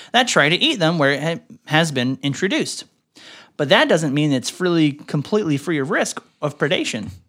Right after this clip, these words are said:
Australia cane toad tadpoles have been observed feeding on their fellow cane toad offspring.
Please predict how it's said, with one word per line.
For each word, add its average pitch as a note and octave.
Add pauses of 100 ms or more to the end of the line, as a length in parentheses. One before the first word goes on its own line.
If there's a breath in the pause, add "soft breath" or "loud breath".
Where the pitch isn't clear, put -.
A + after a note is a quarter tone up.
(120)
Australia A#3+
cane B3
toad B3
tadpoles A#3+
have D3+
been C3+
observed F#3+
feeding A3
on D3
their B2
fellow C#4
cane C4+
toad B3+
offspring. C#3